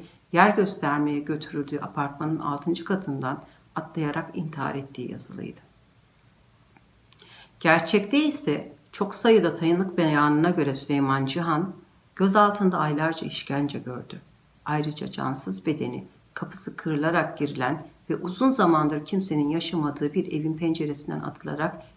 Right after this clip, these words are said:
intihar görüntüsü yaratılmak istendi. Olaydan yirmi bir yıl sonra Cerrahpaşa Tıp Fakültesi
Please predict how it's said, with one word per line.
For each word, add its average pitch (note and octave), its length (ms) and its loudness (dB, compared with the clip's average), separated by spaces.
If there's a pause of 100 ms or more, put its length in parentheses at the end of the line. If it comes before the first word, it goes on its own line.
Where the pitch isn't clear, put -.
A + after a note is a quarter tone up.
intihar D#3+ 420 0
görüntüsü C#3+ 560 -2
yaratılmak C#3 560 -8
istendi. - 480 -10 (840)
Olaydan D#3 640 2
yirmi D3 280 0
bir D#3+ 140 2
yıl C#3+ 140 -2
sonra C#3+ 640 -2 (220)
Cerrahpaşa F3 680 2
Tıp - 220 -10
Fakültesi E3 800 -2